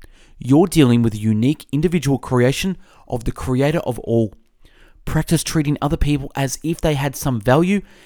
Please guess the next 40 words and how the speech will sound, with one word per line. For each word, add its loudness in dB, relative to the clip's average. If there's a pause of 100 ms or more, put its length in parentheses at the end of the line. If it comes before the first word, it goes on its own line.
and -4
surprisingly 0
enough, 0
your 2
own 2
self-esteem -2
will 0
go -2
up. -6 (920)
For 2
real 4
self-esteem -2
is -4
not -4
d-, -12 (320)
derived -2 (260)
from -2
the 2
great 0
things -2
you've -2
done, 2 (380)
the 4
things 2
you 0
own, 6 (160)
or 0
the 2
mark 0
you've -2
made, 0 (440)
but -2
your 4
appreciation 0
of -2
yourself -2 (240)
for 0
what -4
you 0
are. -4